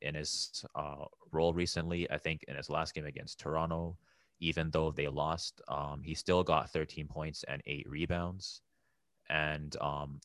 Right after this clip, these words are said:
against Detroit, he got fourteen points and five rebounds. And something to kind of keep in mind is that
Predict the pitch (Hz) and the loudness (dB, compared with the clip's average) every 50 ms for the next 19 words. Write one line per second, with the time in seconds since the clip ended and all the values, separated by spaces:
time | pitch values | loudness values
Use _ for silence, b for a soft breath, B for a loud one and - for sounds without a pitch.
0 | - 76 - 76 73 - - 73 - - 87 87 85 82 80 78 71 - - - | -10 -6 -4 -4 -2 -2 -4 -4 0 2 4 4 4 4 2 0 0 0 -2 -4
1 | - 80 80 - - - 76 73 - 78 76 76 73 - - 58 - 76 78 78 | -4 -4 -4 -2 -4 -8 -8 -6 -6 -6 -6 -6 -6 -8 -10 -4 0 2 2 2
2 | 78 76 82 82 80 85 82 82 82 82 85 - - - - _ _ _ _ _ | 2 0 -2 -2 0 0 0 -2 -2 -4 -6 -8 -8 -8 -12 _ _ _ _ _
3 | _ - 76 76 76 76 76 76 78 - - 90 87 87 - - 87 85 85 85 | _ 0 2 2 2 0 -2 -4 -4 0 4 4 4 4 2 2 2 2 2 0
4 | 85 - - 82 78 78 78 76 - - 78 76 76 73 76 76 - - - 87 | -2 -4 -2 -2 -2 0 -2 -4 -4 -2 -2 -2 -2 -2 -4 -4 -6 -4 -2 -2
5 | 82 - 78 73 73 73 78 80 80 78 76 71 - - - 73 73 73 - | 0 0 0 0 0 0 0 2 0 0 -2 -4 -4 -2 -2 -2 -2 -2 -4